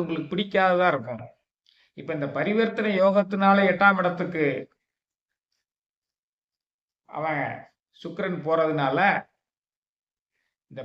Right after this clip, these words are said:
பரிவர்த்தனை யோகத்தினால அது நல்ல இடமாற்றமாக அமையும் உங்களுக்கு. இந்த பரிவர்த்தனை யோகத்தினால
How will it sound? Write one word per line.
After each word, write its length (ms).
பரிவர்த்தனை 540
யோகத்தினால 680
அது 200
நல்ல 160
இடமாற்றமாக 640
அமையும் 300
உங்களுக்கு. 360
இந்த 100
பரிவர்த்தனை 540
யோகத்தினால 560